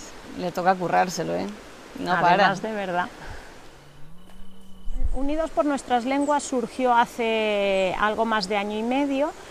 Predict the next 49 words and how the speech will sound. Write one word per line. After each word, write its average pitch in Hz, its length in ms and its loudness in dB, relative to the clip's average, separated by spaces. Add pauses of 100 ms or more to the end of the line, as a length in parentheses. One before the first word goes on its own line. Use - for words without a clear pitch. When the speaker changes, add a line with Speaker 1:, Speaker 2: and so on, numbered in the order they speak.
(180)
Speaker 2:
Ya 226 180 6
lo, 226 400 6
ya 226 180 2
llevaba 247 380 6
con, 208 640 0
dándole 226 340 2
vueltas 220 380 2
en 202 100 -4
la 196 120 0
cabeza, 269 480 2
pero 190 180 -2
cambié 190 340 2
de 208 120 0
colegio 277 720 2
y 226 180 0
hasta 180 300 0
que 180 140 -4
no 190 140 -2
estuviera 196 360 0
sentada 190 340 0
en 190 80 -2
el 190 120 -2
nuevo 190 220 0
colegio 185 420 -4
no 180 140 -4
quería 180 500 0 (460)
dar 202 240 0
un 214 80 -4
paso 202 340 0
en 180 80 -2
falso. 240 580 2
A 190 60 6
ver, 190 200 0
primero 196 340 -2
observar 185 440 2
y 185 60 0
después 180 380 -4
hacer. 240 300 -2 (340)
El 220 160 0
caso 233 280 2
es 233 140 -2
que 185 920 2
Unidos 240 380 0
por 247 140 0
Nuestras 226 320 0
Lenguas 247 340 2
surge 220 520 -2
de 196 140 0
la, 180 240 4